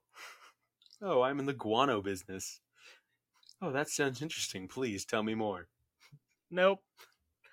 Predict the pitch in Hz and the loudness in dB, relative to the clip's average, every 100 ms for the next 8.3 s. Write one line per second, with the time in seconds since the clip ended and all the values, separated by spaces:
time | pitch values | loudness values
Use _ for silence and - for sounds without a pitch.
0 | - - 104 127 127 151 165 143 139 123 | -16 -4 -2 0 2 4 4 4 4 4
1 | 120 - 185 156 147 147 165 175 170 185 | 2 -4 -4 2 4 4 4 2 0 -2
2 | 175 175 170 170 127 - 107 120 104 95 | 0 0 0 0 0 0 0 0 -6 -8
3 | - - 127 123 123 190 175 190 - 160 | -10 -12 -10 -4 0 2 4 2 2 -2
4 | - - - 151 - 247 277 160 139 - | -6 -12 -8 -6 6 6 6 -2 -4 -4
5 | 165 262 131 - - 156 - - - _ | -2 0 -2 -6 -14 -18 -20 -20 -20 _
6 | _ _ - - 190 - - 175 143 170 | _ _ -14 -12 -16 -16 -10 -2 2 2
7 | 151 165 - - 139 139 123 110 - 117 | 2 -6 -8 -4 -4 -2 -6 -6 -8 -8
8 | 107 120 - | -8 -14 -18